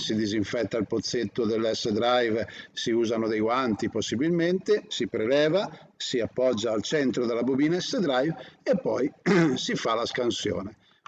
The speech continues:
Si fa la scansione, campi obbligatori, ah, mi manca, ok,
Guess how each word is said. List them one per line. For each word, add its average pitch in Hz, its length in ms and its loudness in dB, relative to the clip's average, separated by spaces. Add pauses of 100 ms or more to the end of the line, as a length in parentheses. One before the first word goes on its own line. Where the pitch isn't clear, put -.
(160)
Si - 180 -4
fa 139 180 0
la 120 80 2
scansione, 113 800 -6 (260)
campi 107 300 -4
obbligatori, 131 800 -2
ah, 113 160 -4
mi 92 120 -6
manca, 107 480 -4 (2500)
ok, 113 640 -4